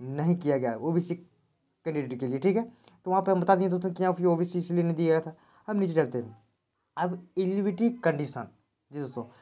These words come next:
अब देखिए यहाँ एलिजिबिलिटी आपको क्या क्या मांगा जाए, जो एज लिमिट है दोस्तों, वहाँ अठारह सौ कितना, पच्चीस मांगा जा रहा है, ज़्यादा नहीं, सबका ईयर मांगा जा रहा है अठारह सौ पच्चीस के बीच में रहना चाहिए, ठीक है।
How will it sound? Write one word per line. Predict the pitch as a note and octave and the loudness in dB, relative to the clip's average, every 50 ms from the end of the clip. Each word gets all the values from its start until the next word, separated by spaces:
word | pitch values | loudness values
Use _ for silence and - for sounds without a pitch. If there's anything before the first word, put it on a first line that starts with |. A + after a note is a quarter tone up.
| _ _ - _ | _ _ -16 _
अब | F3+ | -6
देखिए | G#3+ G3 A#3+ | -2 2 6
यहाँ | B3 A#3+ | 6 6
एलिजिबिलिटी | G#3+ G#3+ G#3 A3 G3 A#3 | 6 4 2 2 4 4
आपको | A3 A3+ A3+ F#3+ | 4 4 2 4
क्या | G3 F#3+ | 4 6
क्या | F3+ F3+ E3+ | 6 6 4
मांगा | D3+ C#3+ C3+ | 4 2 0
जाए, | B2+ C3 | -2 -2
जो | C#3+ F#3+ F#3 F3+ F3+ | 0 -2 0 2 4
एज | G#3 A#3 A#3 G#3 | 4 4 4 4
लिमिट | G3 G3 F#3+ G3+ F#3 | 2 4 4 4 2
है | G3 F3+ | 2 0
दोस्तों, | C#3+ B2+ - A#2+ G#2+ G2+ | 0 -2 -4 -8 -12 -10
वहाँ | - C#3+ E3+ F3 E3+ | 0 6 8 8 8
अठारह | E3+ - D#3+ E3+ F#3 F#3 | 8 6 6 6 6 6
सौ | F3+ G3 F3+ | 4 -2 -6
कितना, | - E3+ D#3+ F3 - | -6 -4 -4 -2 -2
पच्चीस | - E3 D3 - D3+ C3+ C#3 | -2 -2 -4 -4 -6 -6 -6
मांगा | C3+ B2+ B2 A2+ | -4 -4 -2 -2
जा | A#2 | -2
रहा | A2+ A2 | -2 -2
है, | A2+ | -2
ज़्यादा | C#3 C#3+ D#3 E3+ | -2 0 0 2
नहीं, | D#3+ F3 F3+ G#3 A3+ - - _ _ _ _ _ _ _ _ _ - | 2 2 0 -2 -4 -8 -16 _ _ _ _ _ _ _ _ _ -4
सबका | E3 E3+ - G3 G3+ | -4 0 2 2 4
ईयर | E3+ F#3 F#3 F#3 F#3 | 6 6 8 8 8
मांगा | F3+ F3 E3+ E3 | 8 8 6 6
जा | D#3+ D#3+ | 6 8
रहा | E3+ E3+ | 8 8
है | E3+ | 8
अठारह | C#3 D3+ D3+ D#3+ | 6 4 4 4
सौ | - D#3 | 4 0
पच्चीस | - D3+ C#3 D3+ D3+ D3 | -4 -2 -4 -4 -2 -2
के | D#3+ C#3+ | -4 -4
बीच | C#3+ C#3+ D3 D#3+ | -4 -6 -4 -2
में | D#3 D#3+ | 0 0
रहना | E3 E3 | 0 0
चाहिए, | E3+ D#3+ E3 E3 | 0 -2 -2 -2
ठीक | E3 E3+ D#3+ E3 | -2 -2 -4 -4
है। | F3+ F3+ | -4 -6